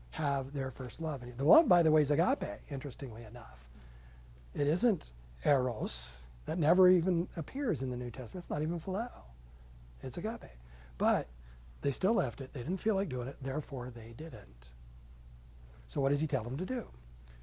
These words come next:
Do the things you did at first. Now, I've had the privilege of watching my three kids fall in love. It's like walking off and, "Shh, it's in a pit," and there they are. Fell,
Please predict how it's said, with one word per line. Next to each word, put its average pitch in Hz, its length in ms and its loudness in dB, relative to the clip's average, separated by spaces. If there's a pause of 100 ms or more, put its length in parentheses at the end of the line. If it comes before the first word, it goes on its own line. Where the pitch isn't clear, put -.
(320)
Do 110 400 -4
the 165 160 -6
things 98 520 -14
you 165 120 -6
did 90 340 -12
at 165 80 -12
first. - 800 -12 (1200)
Now, 147 220 0
I've 202 200 6
had 165 120 4
the 151 60 0
privilege 143 340 2
of 139 80 0
watching 135 260 -4
my 135 140 -4
three 151 220 -4
kids 139 500 -4 (800)
fall 147 560 0
in 127 240 -6
love. - 460 -12 (880)
It's - 80 -18
like - 120 -16
walking 151 360 0
off 143 220 -2
and, 95 180 -6
"Shh, - 260 8
it's 226 140 10
in 254 100 12
a 269 60 10
pit," - 320 4
and 185 180 4
there 226 160 6
they 277 160 8
are. 180 260 2 (280)
Fell, 190 640 2